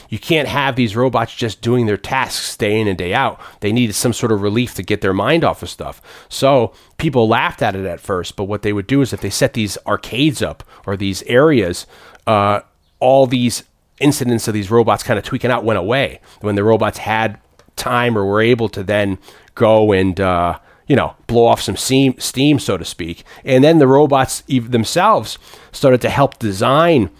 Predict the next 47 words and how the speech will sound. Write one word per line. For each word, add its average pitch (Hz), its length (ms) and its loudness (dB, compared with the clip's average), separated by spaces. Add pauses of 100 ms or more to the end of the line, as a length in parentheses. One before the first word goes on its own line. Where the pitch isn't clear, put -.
(220)
these, 90 420 -6
uh, 85 320 -4 (240)
these 123 160 -2
facilities 107 580 0
to - 80 -10
the 113 100 -4
point 127 300 0
where 113 280 4 (380)
sometimes 143 540 2
humans 143 340 4
couldn't 147 180 0
even 117 220 2
go 107 180 4
in 165 80 4
'em 131 100 4
because 95 280 -4
the 107 100 -4
lights 113 420 0
or 117 140 -6
the 82 80 -8
sounds 131 720 -2 (240)
were 104 120 -4
just 107 280 -4 (100)
almost 110 400 0
so 113 160 0
disturbing 120 640 2
or, 95 100 -2
or 104 340 0 (240)
nauseating. 110 640 2
It 95 60 -4
was 101 120 -4
almost 104 260 -2
like, 104 180 -4
you 113 60 -2
know, 101 60 0
you'd 87 220 -6
see, 110 200 -4
like, 90 320 -4
um, 87 440 -2 (220)
strobe 120 400 2
lights 104 320 -2
or 107 40 -2
whatever. 104 360 2
It 98 80 -6
was 107 160 -4
almost 107 380 -2 (280)
really, 110 400 0